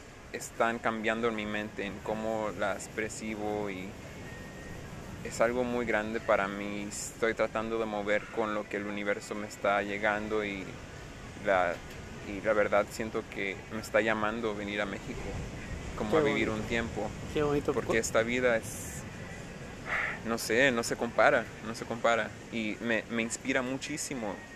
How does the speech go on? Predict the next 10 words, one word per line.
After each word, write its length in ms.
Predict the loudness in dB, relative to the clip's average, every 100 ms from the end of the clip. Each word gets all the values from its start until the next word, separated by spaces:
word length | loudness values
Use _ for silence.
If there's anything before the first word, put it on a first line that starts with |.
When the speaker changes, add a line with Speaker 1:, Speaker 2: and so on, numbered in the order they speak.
| -14 -6
Speaker 1:
Y 120 | -4
para 260 | 4 8 8
mí 160 | 6 0
ser 160 | 0
inspirado 600 | -2 -2 2 6 6 6
es, 280 | 2 -2 -8 -12 -14 -14 -14 -6
significa 380 | -2 0 -2 -2
que 100 | 2
voy 180 |
a, 20 | 4